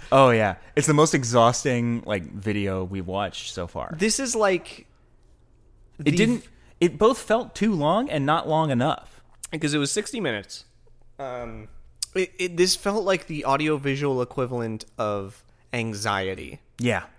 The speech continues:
Speaker 1: This, this movie is an anxiety attack, and Tell Us By, like, is about that.
Speaker 2: Yeah. Tell Us By feels like the anxiety attack you have when you have a big project with the deadline coming up.
Speaker 1: But they don't actually, like,
Speaker 2: Tell
Speaker 1: clearly explain what the project is.
Speaker 2: Yeah.
Speaker 1: So you have to kinda come up with it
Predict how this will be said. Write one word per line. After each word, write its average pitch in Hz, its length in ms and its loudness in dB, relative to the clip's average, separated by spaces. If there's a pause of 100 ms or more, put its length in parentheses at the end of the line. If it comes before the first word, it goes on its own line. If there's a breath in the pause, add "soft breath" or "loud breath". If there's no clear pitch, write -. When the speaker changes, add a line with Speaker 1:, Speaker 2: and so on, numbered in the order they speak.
(340)
Speaker 1:
This, 143 220 0 (420 soft breath)
this 151 140 -2
movie 135 260 0
is 120 140 0
an 107 100 -2
anxiety 98 420 -2
attack, 92 340 -8
and 90 120 -12
Tell 110 160 -2
Us 107 100 -4
By, 95 300 -2
like, 90 260 -8 (560)
is 113 160 -2
about 90 440 -2
that. 50 220 -8 (140)
Speaker 2:
Yeah. 113 380 -2 (280)
Tell 196 200 4
Us 196 80 2
By 165 200 6
feels 151 300 2
like 131 140 0
the 120 100 -4
anxiety 127 460 2
attack 117 340 -2
you 110 80 -2
have 107 280 0
when 104 100 -6
you 104 100 -2
have 101 120 -2
a 104 40 -4
big 104 240 -4
project 95 460 -4
with 95 100 -8
the - 60 -18
deadline 90 400 -8
coming 85 260 -10
up. - 320 -14
Speaker 1:
But 117 260 2
they 120 100 2
don't 131 380 2
actually, 123 460 0
like, 110 280 -2 (180)
Speaker 2:
Tell 123 140 -4
Speaker 1:
clearly 117 380 0
explain 110 520 -4
what 101 180 -2
the 117 60 -4
project 101 560 -4
is. 104 480 -6
Speaker 2:
Yeah. 107 220 0
Speaker 1:
So 92 120 0
you 120 60 2
have 123 100 2
to - 80 -4
kinda 107 220 -4
come 95 180 -6
up 101 140 -4
with 110 100 -6
it 104 180 -4